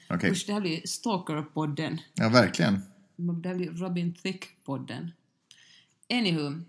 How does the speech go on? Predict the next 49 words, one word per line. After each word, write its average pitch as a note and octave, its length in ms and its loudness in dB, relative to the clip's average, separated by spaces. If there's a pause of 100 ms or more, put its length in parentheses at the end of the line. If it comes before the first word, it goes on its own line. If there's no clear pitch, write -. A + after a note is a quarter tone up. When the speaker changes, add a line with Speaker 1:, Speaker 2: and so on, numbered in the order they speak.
(1200)
Speaker 2:
Eh, G#3 520 2 (220)
nåja, A3+ 400 4
sen C#4 180 2
finns C4+ 200 2
det A3+ 60 0
ju, F3+ 160 2 (140)
det, G#3+ 260 0
det A3 60 -2
handlar A3 240 0
liksom F3+ 240 -2
också F3+ 180 -4
om D#3 100 -2
andra D3+ 300 0
faktorer, D3+ 440 -2
men E3 140 -2
det F3+ 60 0
här F3+ 100 -2
var E3 140 -4
en, D#3+ 160 -2
det E3+ 60 -2
är D3 40 0
en G3+ 60 0
av G3+ 60 0
de F3+ 80 -2
starkaste F3+ 500 -2
faktorerna, D3 380 -4
att D3+ 100 -6
man D#3 100 -2
bara D3 140 -4
ska F3 140 -8
finnas E3 320 -2
i - 20 -4
den D3 140 -2
här D#3 80 -4
människans D3 400 -6
närhet. D#3+ 540 -6
Speaker 1:
Mm. B2 220 8 (200)
Speaker 2:
En G#3+ 120 -4
annan A#3 300 0
är E3+ 320 -2
att E3+ 120 -2
man E3 80 0
måste E3+ 220 -4
tycka E3 180 -6
att D3+ 80 -6
den D#3 120 -4
är D#3 40 -2
någorlunda D3+ 440 -2
snygg. G#3+ 480 -4